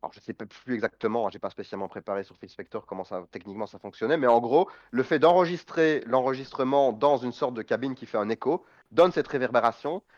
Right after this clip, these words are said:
que tu pouvais ensuite réajou-, ré-, ré-, remettre sur ton multipiste et, euh, mettre les deux pistes, euh, celle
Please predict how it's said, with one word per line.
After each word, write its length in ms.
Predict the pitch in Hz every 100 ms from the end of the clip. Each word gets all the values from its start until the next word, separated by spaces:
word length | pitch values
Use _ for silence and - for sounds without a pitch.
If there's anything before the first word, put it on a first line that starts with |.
| _
que 80 | -
tu 100 | 127
pouvais 220 | 135 135 147
ensuite 380 | 175 175 208 -
réajou-, 360 | 151 131 120
ré-, 200 | 117 143 120
ré-, 160 | 123 -
remettre 300 | 131 143 -
sur 120 | 120
ton 100 | 123
multipiste 560 | 117 - - 151 185 127
et, 180 | 143
euh, 540 | 135 110 104 101 98 98
mettre 260 | 101 123
les 60 | 113
deux 140 | 107
pistes, 260 | 107 135 -
euh, 240 | 98 101
celle 280 | 92 110 104